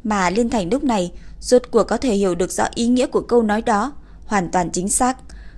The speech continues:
người sinh hoạt trong nhà trọ sẽ từng bước biến thành ác ma.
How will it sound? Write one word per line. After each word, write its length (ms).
người 300
sinh 180
hoạt 200
trong 180
nhà 160
trọ 300
sẽ 200
từng 300
bước 180
biến 180
thành 200
ác 180
ma. 260